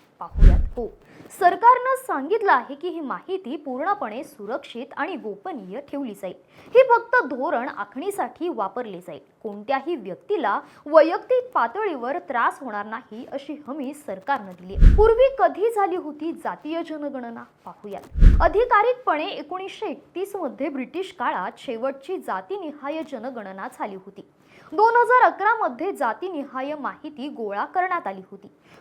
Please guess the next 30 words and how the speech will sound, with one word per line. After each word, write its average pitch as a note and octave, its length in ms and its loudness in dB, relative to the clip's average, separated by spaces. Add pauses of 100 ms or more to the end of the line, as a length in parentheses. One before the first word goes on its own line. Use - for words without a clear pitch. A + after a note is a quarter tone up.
(140)
पण G#4 220 6
ती A#4+ 160 2
सार्वजनिक C#4+ 840 -2
करण्यात A3 360 -6
आली A#3+ 180 -4
नाही. - 280 -20 (300)
आता A#3 240 2
मात्र C#4 340 0
पहिल्यांदाच D#4+ 880 0
केंद्र E4 320 -6
सरकारनं B3 720 -4
स्पष्टपणे C#4+ 760 -8
सांगितलं D#4+ 540 -4
आहे A3+ 240 -2 (380)
की A#4 80 6
ही B4+ 200 6
माहिती E4+ 540 0 (120)
जनगणनेत G#3+ 760 -10
समाविष्ट A3+ 540 -6
केली G#3 300 -12
जाईल. F#3 400 6
तर B4 220 4
जातीय D4 500 -2 (120)
जनगणना C4 640 -6
म्हणजे D4+ 440 -6
केवळ D#4 360 0
आकडेवारी A3 680 -4
नव्हे, F#3+ 240 -16 (240)
ती F4+ 80 0
समाजातील C4+ 840 -4